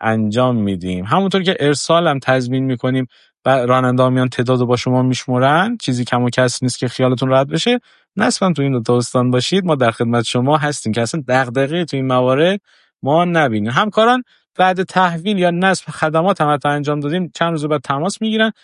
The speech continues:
که انتظارتون ببینم برآورده شده، چون خیلی برا ما مهم هستش که نظراتتون رو بشنویم و شما یه دید متفاوتی دارید که بتونید تو این مسیر می‌تونید ما رو همراهی کنید و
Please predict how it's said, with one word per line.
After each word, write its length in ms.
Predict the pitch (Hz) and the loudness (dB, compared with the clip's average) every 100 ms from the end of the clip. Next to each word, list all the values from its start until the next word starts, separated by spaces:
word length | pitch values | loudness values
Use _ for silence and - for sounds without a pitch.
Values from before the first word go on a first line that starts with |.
| _ _ | _ _
که 140 | - 247 | -4 0
انتظارتون 600 | 220 214 214 240 214 175 | 0 0 2 2 0 -2
ببینم 320 | 156 147 147 | 0 -2 2
برآورده 480 | 156 156 160 156 185 | 4 4 4 2 -2
شده، 220 | 175 180 | -4 -4
چون 140 | 208 | -4
خیلی 360 | 185 - 160 196 | -6 -8 -4 0
برا 240 | 165 147 | 2 2
ما 120 | 143 139 | 0 0
مهم 420 | 135 131 135 131 | -2 0 -2 0
هستش 720 | 127 123 - 131 127 123 - _ _ _ | -2 -2 -4 -2 0 -2 -6 _ _ _
که 300 | - 160 175 160 131 | -2 0 2 -2 -2
نظراتتون 680 | 143 139 139 180 190 180 | 0 2 4 2 0 -4
رو 60 | 196 | -2
بشنویم 560 | 190 - 190 196 196 175 | -2 -2 -2 0 -2 2
و 200 | 170 151 | 2 0
شما 320 | - 170 202 | -4 -2 0
یه 120 | 214 | -2
دید 220 | 185 208 202 | -2 -2 -2
متفاوتی 720 | 185 165 160 165 175 - 220 | -2 0 2 2 0 -4 -2
دارید 300 | 214 220 - | 0 -2 -2
که 100 | 196 | -4
بتونید 400 | 196 202 214 - _ _ _ | -4 -2 -2 -4 _ _ _
تو 100 | 156 | -2
این 140 | 202 | 0
مسیر 400 | 208 190 - 214 | 2 0 0 -2
می‌تونید 280 | 208 - 208 | -2 -2 -2
ما 140 | 202 202 | 0 0
رو 100 | 185 | 0
همراهی 560 | 151 143 143 143 185 | 0 0 2 0 0
کنید 360 | - 147 127 113 | -2 -2 -2 0
و 260 | 143 170 | 2 2